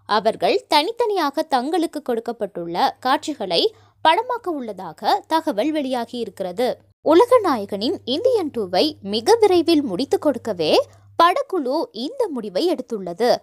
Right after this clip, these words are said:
இந்த நிலையில் முன்பை விட படப்பிடிப்பின் வேகத்தினை படக்குழு தற்போது அதிகரித்திருக்கிறது. நம்மவரின் இந்தியன் டூவில் நான்கு இயக்குனர்கள் இணைந்து பணியாற்றும் தகவல்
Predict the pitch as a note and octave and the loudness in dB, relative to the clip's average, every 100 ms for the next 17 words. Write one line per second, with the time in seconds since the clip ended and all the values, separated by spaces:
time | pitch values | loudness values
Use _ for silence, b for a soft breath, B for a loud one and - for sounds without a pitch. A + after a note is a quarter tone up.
0 | _ _ D4+ F4 A4+ A#4 F4 A#3 F#3 C4+ | _ _ 2 2 2 0 0 -4 -2 0
1 | E4+ G#3+ A#3+ G4+ B4 F#4+ B3 G3 B3+ E4 | 0 0 -2 2 2 2 0 4 4 4
2 | - A#3 F4+ A#4 G#4 F#4 F4 C#4 A3 G#3+ | 2 2 4 4 2 0 0 0 -2 -4
3 | - F3+ F#3 - - D4+ G4+ A4+ G4 G4 | -12 -4 -4 -4 2 2 4 2 2 2
4 | B3+ - F3 - F4+ - D#4 D#4+ D#4 A#3+ | -4 -4 -4 2 0 2 -2 -2 -4 -6
5 | A3+ F#3+ E3+ E3 B3 G#3+ - - C4 D#4+ | -10 -10 -8 -4 -2 -2 -4 2 2 2
6 | B4+ A4+ G4 F#4+ B3+ D4 A#4 A4 E4 B3+ | 0 -2 -4 -6 -6 -2 2 2 0 -6
7 | G#3 G#3 D#4 - A3+ B3 A4 G4 D4+ C4+ | -4 -2 -4 -2 0 0 0 0 0 -2
8 | - C4+ C4 C#4 B3 G#3+ G3+ F#3 C#4+ - | -2 -4 0 -2 -2 -8 -8 0 0 0
9 | - D4+ G4+ A4+ G4 D#4+ C#4+ A3+ - F3 | 0 -2 -2 -10 -10 -12 -8 -10 -8 -2
10 | B3+ | -2